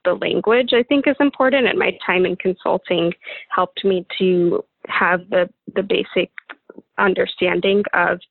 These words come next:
the functions and industries I was trying to go into. And then, um, retaining that humility about how much more you don't know, but you know enough to know that you're interested in a space is, um, a nice way to phrase it sometimes.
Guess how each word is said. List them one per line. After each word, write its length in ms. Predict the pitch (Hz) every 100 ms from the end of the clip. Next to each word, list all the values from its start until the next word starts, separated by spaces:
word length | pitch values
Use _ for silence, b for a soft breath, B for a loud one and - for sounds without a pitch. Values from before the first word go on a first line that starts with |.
| -
the 340 | 170 175 - - B B B -
functions 380 | 202 202 196 175
and 100 | 175
industries 500 | 180 - - 190 180
I 100 | 160
was 120 | - -
trying 260 | - 175 -
to 80 | -
go 220 | - -
into. 440 | 175 196 269 392 392 B B B -
And 260 | 214 208
then, 260 | 202 190 190
um, 380 | 190 180 190 190 _ _ _ -
retaining 640 | 202 196 196 185 185 180
that 200 | 175 175 -
humility 580 | 196 180 180 185 180 180
about 440 | 180 170 170 - - -
how 220 | - 185
much 220 | 175 - -
more 160 | 170
you 140 | 170 170
don't 280 | 156 160 -
know, 340 | 247 311 320 - _ -
but 160 | 160 -
you 180 | 185 185
know 280 | 185 180 170
enough 220 | - - -
to 100 | 202
know 140 | -
that 140 | - -
you're 140 | -
interested 520 | - 185 - 208 226 220
in 160 | 226
a 80 | 226 -
space 280 | - 233 -
is, 140 | - 175
um, 280 | - 80 - -
a 60 | 180
nice 220 | - 180 -
way 100 | -
to 100 | -
phrase 240 | - - -
it 100 | - -
sometimes. 400 | - - -